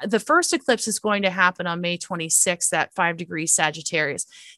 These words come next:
This is a lunar eclipse. <clears throat> Lunar eclipses are about, are about endings. This will also happen right before we have Mercury retrograde. So this will be fantastic energy.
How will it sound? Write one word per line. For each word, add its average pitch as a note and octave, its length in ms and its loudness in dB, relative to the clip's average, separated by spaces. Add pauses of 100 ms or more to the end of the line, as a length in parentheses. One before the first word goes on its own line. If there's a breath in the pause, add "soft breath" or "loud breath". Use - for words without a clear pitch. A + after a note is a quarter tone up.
This C#4+ 120 4
is E4+ 120 4
a F4 60 6
lunar A#3 420 4
eclipse. - 460 -4
<clears throat> - 40 -14
Lunar D4 440 6
eclipses B3 460 0
are A3 60 2
about, F#3+ 300 4
are F3 160 2
about E3+ 280 2
endings. E3+ 440 -4 (260 loud breath)
This C4+ 160 2
will C4 120 4
also A#3+ 300 8
happen A3 440 2
right G3 360 0
before G#3 540 0
we G3+ 180 -4
have F#3 240 2
Mercury F3+ 360 -2
retrograde. F3 580 0
So F3 140 -4
this E3+ 180 -4
will F#3+ 80 -6
be F#3+ 140 -4
fantastic F3+ 920 0
energy. F3+ 640 -2